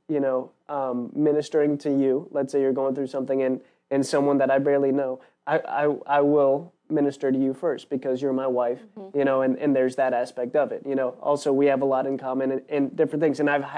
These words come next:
Speaker 1: I have a commitment to you, you know. So favoritism isn't just necessarily that, and we're gonna talk about that a little bit.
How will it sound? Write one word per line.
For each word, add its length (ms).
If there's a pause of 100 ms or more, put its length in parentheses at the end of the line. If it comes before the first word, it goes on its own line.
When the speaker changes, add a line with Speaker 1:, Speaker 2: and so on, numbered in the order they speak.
(180)
Speaker 1:
I 100
have 160
a 60
commitment 480
to 100
you, 120 (100)
you 100
know. 140 (360)
So 100
favoritism 580
isn't 300
just 280
necessarily 640
that, 260
and 140
we're 80
gonna 140
talk 280
about 260
that 120
a 40
little 200
bit. 160